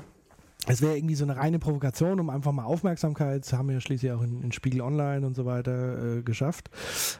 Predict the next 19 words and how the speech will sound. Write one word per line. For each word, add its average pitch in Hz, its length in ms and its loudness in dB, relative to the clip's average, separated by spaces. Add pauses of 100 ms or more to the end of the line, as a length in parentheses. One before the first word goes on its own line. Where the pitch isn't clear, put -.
(200)
Aber 165 540 0
als 160 240 -2
ich 160 80 -2
mich 185 140 2
dann 160 140 2
wirklich 175 220 0
so 170 100 -2
vertieft - 680 0
habe 139 320 2
in, 135 200 -2
in 139 180 -2
dieses 127 300 0
Thema, 190 460 0
wurde 196 260 0
mir 208 180 0
schon 196 540 -2 (220)
sehr 135 400 2
stark - 600 -4
bewusst, 143 680 -2